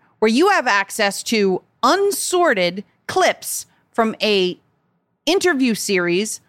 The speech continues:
of a potential crime witness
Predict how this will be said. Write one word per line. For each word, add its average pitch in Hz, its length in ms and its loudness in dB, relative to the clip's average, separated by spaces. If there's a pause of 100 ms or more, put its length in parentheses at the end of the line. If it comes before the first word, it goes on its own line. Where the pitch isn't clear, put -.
(260)
of 226 260 2
a 214 140 0
potential 302 920 -2 (320)
crime 269 760 2 (320)
witness 392 720 -2